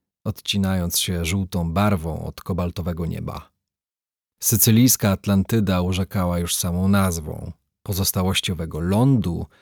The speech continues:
zostały zniszczone tysiąc lat temu przez dwa z najbardziej tajemniczych trzęsień ziemi w basenie Morza Śródziemnego. Cztery sylaby wyrazu Selinunte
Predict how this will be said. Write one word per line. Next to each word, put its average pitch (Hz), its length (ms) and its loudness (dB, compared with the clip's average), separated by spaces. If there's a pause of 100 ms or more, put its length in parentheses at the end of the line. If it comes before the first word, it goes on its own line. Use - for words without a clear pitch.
(300)
zostały 104 500 2
zniszczone 104 520 4
tysiąc 107 460 0
lat 98 220 -4
temu 101 320 2
przez 95 280 -2
dwa 90 340 0 (380)
z 101 60 4
najbardziej 101 640 6
tajemniczych 92 580 0
trzęsień 98 500 0
ziemi 87 480 -4 (200)
w 110 180 -4
basenie 87 440 0
Morza 85 280 -4
Śródziemnego. 85 760 -4 (800)
Cztery 156 340 0
sylaby 117 500 4
wyrazu 87 680 0
Selinunte 92 960 0